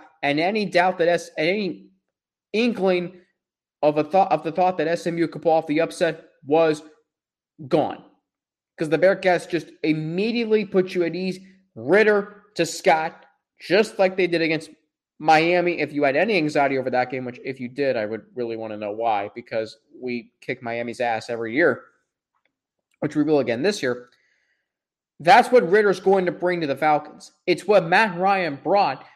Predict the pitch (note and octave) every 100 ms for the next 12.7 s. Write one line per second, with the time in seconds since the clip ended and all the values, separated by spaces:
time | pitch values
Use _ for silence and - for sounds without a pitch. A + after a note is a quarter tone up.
0 | _ _ D#3+ D#3 C4 D#4 C4 F#3+ F#3+ F3
1 | F3 E3 G3+ F#3 E3+ D#3 F#3 E3 D#3+ A3+
2 | - - _ _ _ _ _ _ _ _
3 | _ _ _ _ B2+ F3+ A3+ A#3 F#3 E3+
4 | F#3+ - - _ - G3+ F3 G3+ F#3 -
5 | F3 D#3+ D3+ D3 F#3+ G3+ - - - F3+
6 | F3+ F3+ F#3 - C4 C4 A#3 G#3 D#3 F3+
7 | G3+ G3+ E3 - G#3+ C#3+ - _ _ _
8 | _ _ D#3+ F3 E3 E3 E3+ D#3+ D3+ -
9 | G#3 G#3 F3+ D3+ D3+ D3+ D#3 D3+ D3 F3
10 | D3+ D#3+ D3+ D3+ C#3+ C#3+ D3 C3 F3+ G3+
11 | - C3+ - A3 G#3 G3 F3+ F3 D#3 G3
12 | G#3+ F3 D#3 C#3 C#3 A3+ D3